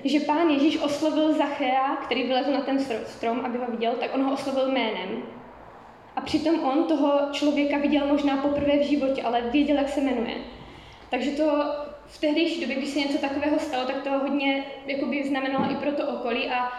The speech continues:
vyjadřovalo to něco, že ten člověk je prorok, protože prostě, že jo, jako potkáte někoho na ulici, tak se vám asi moc často nestane, že víte prostě o tom člověku, kdo je a co zrovna potřebuje, co prožívá. Takže už tady tohle byl takový velký,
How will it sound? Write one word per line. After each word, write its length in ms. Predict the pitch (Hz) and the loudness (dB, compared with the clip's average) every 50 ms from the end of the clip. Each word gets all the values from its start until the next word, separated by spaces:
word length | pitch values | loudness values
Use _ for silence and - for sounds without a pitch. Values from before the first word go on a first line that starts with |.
| - - - - | -12 -14 -10 -6
vyjadřovalo 460 | 247 294 269 269 277 302 262 269 277 | -2 -2 0 0 0 0 0 0 0
to 100 | 285 285 | 0 0
něco, 200 | 277 277 277 - | 0 0 -2 -2
že 80 | 285 285 | -2 -2
ten 160 | 277 269 269 | -2 -2 -2
člověk 260 | 277 277 262 269 277 | -2 -2 -2 -2 -2
je 120 | 285 285 277 | -2 -2 -2
prorok, 500 | 285 302 294 247 220 - - - - - - | -2 0 0 0 0 0 -2 -4 -6 -8 -10
protože 380 | 226 - 254 247 247 254 240 247 247 - - - - - - | -10 -8 -8 -4 -2 -2 -2 -2 -4 -8 -10 -14 -16 -12 -12
prostě, 300 | 254 254 - - 262 262 262 - - - - | -10 -10 -8 -8 -8 -8 -8 -12 -16 -16 -12
že 140 | 269 240 269 | -6 -4 -2
jo, 60 | 240 233 233 - | -2 -2 -4 -4
jako 200 | 247 240 - - | -6 -8 -8 -8
potkáte 420 | - 247 - - 254 247 240 254 254 | -8 -8 -6 -4 -2 -2 -2 -2 -2
někoho 340 | 254 247 - 254 262 254 | -2 -4 -4 -4 -4 -4
na 100 | 254 - | -2 -2
ulici, 300 | 247 240 240 247 - 254 | -2 -4 -4 -4 -6 -6
tak 140 | - 254 247 | -6 -6 -8
se 120 | - 269 254 | -6 -4 -4
vám 120 | 254 262 | -4 -4
asi 180 | 247 - - 262 | -6 -6 -6 -6
moc 160 | 254 254 254 | -6 -6 -6
často 280 | - 254 254 262 - | -6 -6 -6 -4 -4
nestane, 400 | 254 254 247 247 - 240 226 226 | -4 -2 -4 -4 -6 -6 -6 -4
že 100 | 226 240 | -4 -6
víte 280 | 226 240 247 233 - 233 | -6 -6 -6 -6 -6 -6
prostě 240 | - - - - - | -6 -8 -8 -8 -8
o 60 | - | -6
tom 180 | 240 240 254 240 | -4 -4 -6 -4
člověku, 340 | 247 247 233 233 233 233 240 | -6 -6 -6 -4 -6 -6 -6
kdo 140 | 233 240 240 | -4 -4 -2
je 180 | 233 226 233 - | 0 0 -2 -2
a 100 | 240 233 | -2 -6
co 140 | - - | -8 -8
zrovna 260 | 240 247 240 247 247 240 | -6 -6 -4 -4 -4 -4
potřebuje, 480 | 240 240 240 - - 233 214 226 226 | -6 -6 -6 -6 -8 -8 -6 -6 -6
co 140 | 226 - 233 | -6 -8 -8
prožívá. 680 | - 226 220 220 220 220 214 214 226 - - - - - - - - - - - - | -8 -6 -6 -6 -6 -8 -8 -8 -8 -8 -8 -10 -12 -16 -18 -20 -20 -20 -20 -8 -4
Takže 140 | - 240 - | -2 0 0
už 140 | - - - | 0 0 0
tady 200 | - 302 302 330 | 0 0 0 2
tohle 220 | - 320 302 320 | 2 2 2 4
byl 160 | 254 285 302 | 4 2 2
takový 320 | 294 294 294 302 311 311 285 | 2 0 2 4 4 4 4
velký, 640 | 269 294 285 285 - 294 294 294 302 294 - - | 4 2 2 2 2 4 4 4 4 4 0 -4